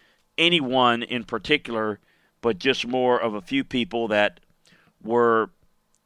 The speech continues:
to some degree, had some level of interest in a certain candidate, but, but not anyone that was universal. I, I thought guys like Bill Clark would have been a really good fit for them. They decided to go with Sam Pittman,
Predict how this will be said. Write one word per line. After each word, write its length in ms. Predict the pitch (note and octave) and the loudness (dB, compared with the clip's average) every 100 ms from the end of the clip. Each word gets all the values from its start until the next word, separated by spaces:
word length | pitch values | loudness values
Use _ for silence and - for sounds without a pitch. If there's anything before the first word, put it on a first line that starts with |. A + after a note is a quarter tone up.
| _ - | _ -8
to 120 | C3+ | -2
some 280 | - D3 C#3 | 2 2 2
degree, 500 | B2 G#2+ G2+ F#2 - - | 0 -2 -2 -4 -6 -8
had 200 | G#2 F2+ | -6 -2
some 220 | C3+ A#2+ | -2 2
level 340 | A#2 A2+ G#2 | 2 2 2
of 80 | F2 | -2
interest 500 | A2+ A2 - - - - _ _ _ _ _ _ _ _ _ - _ _ _ _ _ _ | -4 -6 -8 -8 -8 -12 _ _ _ _ _ _ _ _ _ -20 _ _ _ _ _ _
in 140 | C#3+ C#3+ | 0 0
a 60 | |
certain 320 | C3 C3 A2 G#2 | 0 -2 -4 -6
candidate, 480 | A2+ G#2+ G2 G#2 - | -6 -4 -4 -8 -8
but, 140 | A#2+ - | -10 -10
but 220 | G2 B2 B2+ | -12 -10 -2
not 320 | B2+ C3+ - | 2 2 2
anyone 500 | C3 C3 B2+ A#2+ A#2+ | -6 -6 -6 -4 -2
that 160 | A2+ - | -4 -4
was 220 | A#2 F#2 | -6 -6
universal. 560 | A2+ G#2+ F#2+ G#2+ - - | -6 -6 -4 -6 -8 -4
I, 220 | G#2+ A#2 - - | 2 2 0 0
I 200 | A2+ A#2+ | 2 2
thought 480 | - B2+ C3 C3 - - _ _ _ _ - | 0 4 6 4 0 -20 _ _ _ _ -2
guys 340 | A#2 A#2+ A2 | 4 4 4
like 260 | A2+ A2 F2 | 0 -2 0
Bill 200 | A#2 G#2+ | -2 -2
Clark 420 | - C3 B2+ - | 0 4 4 2
would 120 | A2+ | -4
have 120 | G2+ | -6
been 160 | F2 G#2+ | -6 -6
a 140 | F2+ E2+ F#2 | -6 -10 -2
really 300 | B2 B2+ B2 | 0 2 0
good 280 | A2 A#2+ | -2 -4
fit 240 | - C3 B2+ | -2 -4 -2
for 180 | B2 A#2+ | -4 0
them. 380 | B2 C3 C3+ - _ _ _ _ _ _ _ | 2 2 0 -12 _ _ _ _ _ _ _
They 180 | G#2+ A2+ | -2 0
decided 500 | A#2 A#2+ B2+ A#2+ A2+ | 0 2 4 4 2
to 60 | A2+ | -4
go 340 | G#2+ A#2+ B2 | 0 2 2
with 180 | A2+ G#2 | 0 -6
Sam 300 | - G#2+ F#2+ | -6 -6 -6
Pittman, 560 | - C3 C3+ B2+ B2+ | -2 -2 -2 -6 -6